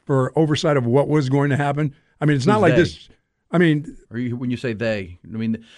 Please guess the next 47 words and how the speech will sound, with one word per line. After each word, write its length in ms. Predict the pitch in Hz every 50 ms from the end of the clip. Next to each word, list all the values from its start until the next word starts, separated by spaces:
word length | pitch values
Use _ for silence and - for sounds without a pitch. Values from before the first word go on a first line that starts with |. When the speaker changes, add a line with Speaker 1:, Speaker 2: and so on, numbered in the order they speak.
| - _ -
Speaker 2:
because 280 | 147 131 170 156 139
Speaker 1:
for 80 | 120 165
Speaker 2:
what 100 | 190 170
Speaker 1:
the 80 | 185
colleges, 480 | - - 202 220 226 202 143 135 135 131
they 140 | 196 233 208
knew. 120 | 190 190
I 100 | 170 160
mean, 140 | 160 156 156
as 140 | 156 147 151
you 80 | 180
said, 240 | - - 175 151 143
Speaker 2:
well, 80 | 151 151
Speaker 1:
we 60 | 170
Speaker 2:
they 80 | 170 202
Speaker 1:
knew 80 | 240
they 100 | - 170
were 80 | 151 135 127
Speaker 2:
needed 80 | -
Speaker 1:
coming. 160 | - - 127 127
Speaker 2:
the 60 | 120
N 20 | 123
C 120 | 156 175
double 300 | 156 156 151 143 143 143 147
A 100 | 147 143
to 60 | 127
be 120 | 110 120 113
weakened, 380 | 117 147 151 143 - 123 117
which 160 | 117 113 -
it 60 | 123 107
was 280 | 110 127 131 127 113
by 200 | 104 120 117 113
the 100 | 107 110
Supreme 340 | - - 107 - 127 120 113
Court 240 | 110 - 139 135 120
rulings 360 | 120 120 117 117 117 113 101
and 100 | 110 107
the 80 | 107 113
other 160 | 123 113 110
Speaker 1:
Correct. 320 | 107 165 180 180 156 123 107
Speaker 2:
court 40 | 110 107
rulings. 240 | 104 107 104 104 -
So 100 | - 117
they've 260 | 104 127 143 147 127
been 400 | 117 127 123 113 110 104 104 113
neuter-, 260 | 127 139 135 127 120
neutered, 440 | 123 135 139 139 127 110 113 110